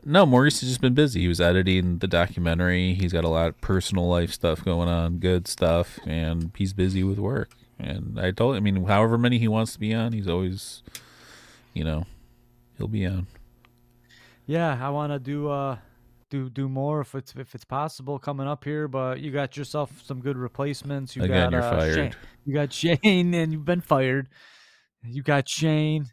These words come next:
Speaker 2: and no one could ask for a better co-host than Shane. I watched the, uh, the, the,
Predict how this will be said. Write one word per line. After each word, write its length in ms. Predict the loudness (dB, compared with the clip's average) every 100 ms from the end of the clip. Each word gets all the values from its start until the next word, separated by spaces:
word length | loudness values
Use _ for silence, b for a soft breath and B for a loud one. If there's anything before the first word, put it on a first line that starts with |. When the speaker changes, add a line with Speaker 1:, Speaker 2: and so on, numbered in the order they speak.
| -10
Speaker 2:
and 120 | -6
no 120 | -4
one 220 | -4 -4
could 180 | -4 -2
ask 200 | -2 -2
for 140 | -4
a 60 | -4
better 260 | -2 -4 -4
co-host 600 | -4 -4 -4 -6 -8 -10
than 120 | -10
Shane. 580 | -6 -4 -2 -2 -4 -6 _ _ _ _ _
I 120 | -2
watched 420 | 2 4 2 -2 -4
the, 220 | -2 0
uh, 320 | 0 0 -2 -6 _ _ B B B B B B _ _ _ _ _ _
the, 140 | -10 -10 -4
the, 420 | -2 0 -2